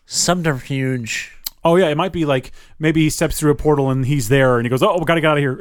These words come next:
Speaker 2: <laughs> And, you
Speaker 1: Yeah.
Speaker 2: know, that's all it is.
Speaker 1: 'Cause you see the look on his face when he says that and it's like, "Huh?"
Speaker 2: But
Speaker 1: Yeah.
Speaker 2: if, if you watched Marvel's What If,
Speaker 1: Yeah.
Speaker 2: uh, that's literally an entire episode.
Speaker 1: The Supreme Sorcerer?
Speaker 2: I really feel like he might be the villain,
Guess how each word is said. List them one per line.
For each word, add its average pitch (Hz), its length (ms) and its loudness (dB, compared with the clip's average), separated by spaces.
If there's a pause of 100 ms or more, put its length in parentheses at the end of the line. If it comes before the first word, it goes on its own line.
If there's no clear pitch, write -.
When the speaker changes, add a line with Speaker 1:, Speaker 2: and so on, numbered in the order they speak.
(120)
Speaker 2:
<laughs> - 100 -12
And, 165 120 2
you 156 60 0
Speaker 1:
Yeah. 180 140 4
Speaker 2:
know, 123 80 0
that's 151 180 -2
all 131 160 2
it 127 80 -2
is. 110 240 -2 (120)
Speaker 1:
'Cause 196 180 0
you 185 60 -4
see 240 200 0
the 196 100 2
look 190 200 0
on 175 100 0
his 156 160 -2
face 190 320 0
when 175 80 -2
he 151 140 -4
says 160 300 0
that 143 200 2
and 135 160 -4
it's 127 160 -8
like, 131 240 -6
"Huh?" 196 260 -6 (180)
Speaker 2:
But 147 260 0 (280)
Speaker 1:
Yeah. 120 120 -4
Speaker 2:
if, - 240 -6
if 151 180 -2
you 127 160 0
watched 123 540 -2
Marvel's 131 340 -2
What 156 160 2
If, 233 360 -6 (120)
Speaker 1:
Yeah. 123 200 -6
Speaker 2:
uh, 120 500 -2
that's 120 440 -4
literally 151 360 0
an 147 40 -2
entire 151 340 -2
episode. 143 420 -2
Speaker 1:
The 117 340 0 (420)
Supreme 147 600 -4
Sorcerer? 160 600 -4 (460)
Speaker 2:
I 165 100 -2
really 240 260 -2
feel 185 200 0
like 147 280 -2 (380)
he 143 160 0
might 151 200 2
be 147 100 0
the 123 80 4
villain, 107 440 -2